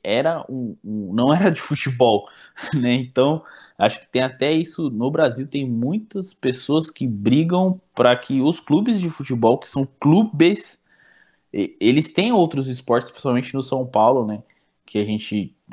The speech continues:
até mesmo a gente tinha um projeto de vôlei, tem ainda, na verdade, mas que ele era bancado pelo técnico, né? E não pelo São Paulo por falta de grana, falta de patrocínio, enfim. E, e eu acho que as Olimpíadas é o que traz essa visibilidade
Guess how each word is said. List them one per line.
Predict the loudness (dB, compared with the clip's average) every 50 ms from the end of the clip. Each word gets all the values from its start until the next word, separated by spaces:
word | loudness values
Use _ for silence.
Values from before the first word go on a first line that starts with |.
| -12
até | -8 -8 -6 -2 -2 0
mesmo | 0 2 2 0 0
a | -2
gente | -2 -4 -8 -10
tinha | -6 -2 0 0
um | 2
projeto | 2 2 0 2 2 2 0 0 -2
de | -2 0 0
vôlei, | 0 0 0 0 0 0
tem | 0 2 2 2 4 2 2
ainda, | 2 2 4 4 4
na | 4 4
verdade, | 2 2 2 4 4 4 2 2 -2
mas | -4 -6 -6 -8
que | -10 _ -4 -2
ele | -2 0 2 4
era | 4 4 4
bancado | 4 2 0 -2 -2 -2 0 0 0 0 -2
pelo | -6 -6 -6 -6 -6 -8
técnico, | -6 -2 -2 -2 -2 -4 -10 -14 -14 -14 -18 _ _ _ _ _ -14
né? | -10 -8 -6
E | -6 -6
não | -4 -4 -4 -4
pelo | -2 0 0 0
São | 0 -2 -4 -4 0
Paulo | 2 2 2 2 0
por | -4 -10 -6
falta | -4 -2 -2 -2 -2
de | -4 -4
grana, | -4 -2 -2 -2 -2 -2 -4 -6
falta | -4 -6 -6 -6 -8
de | -8
patrocínio, | -6 -6 -6 -6 -8 -10 -8 -6 -6 -6 -6 -8
enfim. | -8 -6 -4 -4 -4 _ _ _ -20 -20 -20 -20 _ _ _ _ _ 2
E, | 4 4 6 6 6 6 6 4 4 2 0
e | 0 4 4
eu | 6 6
acho | 4 4 0 -6
que | -12 -6 -2 0 2
as | 2 2 2
Olimpíadas | 0 0 0 -2 -2 -2 -2 0 0 -2 -4 -6 -10 -16 _ _ _ _ _ -2
é | -2
o | -2
que | -2 -4 -10 -10
traz | -4 0 2 2 2 0
essa | 0 -2 -4 -4
visibilidade | -2 -4 -4 -4 -4 -4 -4 -4 -4 -4 -2 0 2 4 4 4 4 2 0 -4 -10 -12 -14